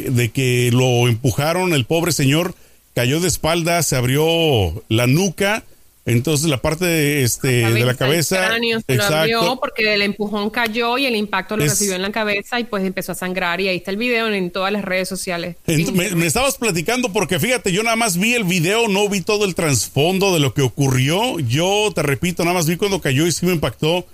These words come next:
Speaker 1: pues, ver que se pegó con la cabeza y ver que le estaba saliendo la sangre, pero me estabas platicando de que al,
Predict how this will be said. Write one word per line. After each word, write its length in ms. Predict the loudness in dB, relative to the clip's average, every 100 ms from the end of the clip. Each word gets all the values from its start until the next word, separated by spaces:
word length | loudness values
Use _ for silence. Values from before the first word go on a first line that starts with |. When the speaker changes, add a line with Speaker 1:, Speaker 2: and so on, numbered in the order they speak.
| -20 -6
Speaker 1:
pues, 160 | -2 0
ver 180 | 0 -2
que 140 | -2
se 100 | -2
pegó 260 | 0 0 0
con 120 | 0
la 80 | 0
cabeza 400 | 0 0 2 0
y 100 | 0
ver 580 | -2 -2 0 2 0
que 100 | -2
le 60 | -2
estaba 240 | 0 0
saliendo 300 | 0 0 0 0
la 80 |
sangre, 440 | 0 0 2 0 -2 -10 -20 _ _
pero 180 | -2 0
me 100 | 0
estabas 340 | 0 -2 -2
platicando 840 | -2 -2 -2 0 0 0 2 0 -2 -8 -20 _ _
de 260 | 0 0 0
que 240 | -2 0
al, 300 | 2 2 2